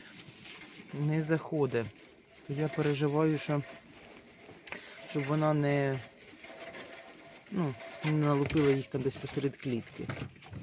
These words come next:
Так, щось так. Ну, це суто наші спостереження. І ми так більше робити не будемо. Будемо просто пересаджувати в,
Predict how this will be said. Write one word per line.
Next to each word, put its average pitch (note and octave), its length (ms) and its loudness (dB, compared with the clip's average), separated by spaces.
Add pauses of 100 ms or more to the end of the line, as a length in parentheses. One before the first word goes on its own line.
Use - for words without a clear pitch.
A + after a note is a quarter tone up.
(760)
Так, C#3+ 220 -6
щось C#3+ 280 -6
так. - 400 -6 (600)
Ну, F3 200 2 (180)
це C#3+ 320 4 (720)
суто D3+ 200 -4
наші C#3 300 2
спостереження. F#3 1000 0 (800)
І D3 180 -2
ми D3 200 0
так C#3+ 240 0
більше C#3 400 -4 (500)
робити C#3 360 0
не C#3 120 0
будемо. A#2+ 320 -2
Будемо C#3+ 240 2
просто D3 300 -2
пересаджувати G#3 760 2
в, - 180 -6